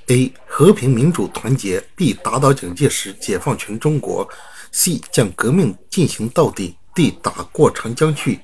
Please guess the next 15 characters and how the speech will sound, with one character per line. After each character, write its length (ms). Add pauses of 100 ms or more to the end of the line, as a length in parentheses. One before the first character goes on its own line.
解 240
放 240
全 220
中 200
国。 240 (760)
答 80
案 200
选 320 (140)
A， 260 (1160)
和 200
平 240
民 200
主 180
团 240
结。 240